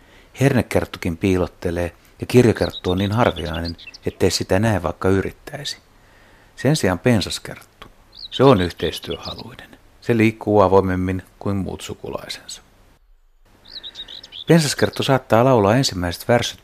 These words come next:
pusikon keskellä, mutta tulee hetken päästä tähyilemään puskan latvaan, ikään kuin tarkastaakseen, onko revierillä kaikki kunnossa.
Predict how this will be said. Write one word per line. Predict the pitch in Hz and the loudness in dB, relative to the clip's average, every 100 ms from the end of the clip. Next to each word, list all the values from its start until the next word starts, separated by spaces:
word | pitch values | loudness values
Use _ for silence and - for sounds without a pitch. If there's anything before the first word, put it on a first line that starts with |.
| - | -10
pusikon | 104 92 82 | -6 -6 -6
keskellä, | - 101 - - - - - _ - - - | 0 0 0 -8 -16 -16 -20 _ -20 -16 -8
mutta | 120 - | -8 -6
tulee | 117 123 85 | 0 2 2
hetken | 90 - 85 | 0 -4 -8
päästä | - 80 - | -6 -8 -6
tähyilemään | - 104 101 87 82 82 | -2 -2 0 -4 -4 -8
puskan | 82 104 - 98 90 | -4 -4 -4 -8 -2
latvaan, | 98 - 85 92 92 - - - - | -2 -2 -8 -12 -14 -16 -20 -20 -12
ikään | 117 120 110 | -2 0 0
kuin | 120 | -2
tarkastaakseen, | 113 131 - - - - - - 85 - - - | 0 -2 -2 -8 -8 -10 -10 -8 -10 -12 -20 -4
onko | 104 98 | -2 0
revierillä | 104 135 101 82 85 | 2 2 0 -2 -6
kaikki | 85 104 95 98 | -2 -2 -2 -6
kunnossa. | - - - - - - | -6 -8 -8 -10 -8 -10